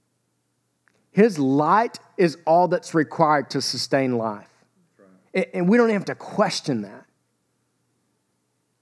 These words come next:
Speaker 1: But he put the sun and the moon into place so that we would know when to meet with him. His appointed times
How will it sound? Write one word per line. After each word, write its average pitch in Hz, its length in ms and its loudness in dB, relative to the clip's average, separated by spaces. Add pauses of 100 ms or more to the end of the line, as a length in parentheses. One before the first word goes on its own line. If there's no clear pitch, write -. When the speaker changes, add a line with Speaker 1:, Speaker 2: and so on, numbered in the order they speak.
(540)
Speaker 1:
But 180 120 4
he 165 80 4
put - 380 0
the 175 80 0
sun 185 360 2
and 160 120 2
the 147 60 2
moon 214 380 2
into 143 180 0
place 247 400 -2
so 180 180 2
that 147 200 -4
we 233 280 2
would 214 280 2
know 175 640 2 (200)
when 190 280 4
to 190 180 0
meet 180 260 2
with 156 180 -2
him. 101 340 -12 (1300)
His 220 280 4
appointed 220 680 0
times 202 580 -2